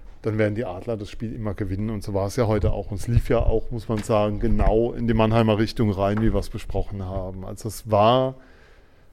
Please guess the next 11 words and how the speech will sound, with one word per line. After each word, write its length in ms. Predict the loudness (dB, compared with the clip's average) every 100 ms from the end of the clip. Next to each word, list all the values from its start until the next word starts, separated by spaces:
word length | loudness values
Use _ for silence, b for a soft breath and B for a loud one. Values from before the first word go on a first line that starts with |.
| b -18 -12
ein 60 |
gemaltes 720 | -4 0 4 6 6 4 -6 0
Derby 560 | 2 4 2 0 0
und 380 | 0 0 0 -2 -12 -20 -20 -16 -16 -16 -18 -10
du 160 | -10
hast 180 | -8 -6
auch 120 | -4
auf 140 | -4 -4
den 80 |
Rängen 320 | -6 -2 0 0
gemerkt, 760 | -2 0 0 -2 -6 -14 -20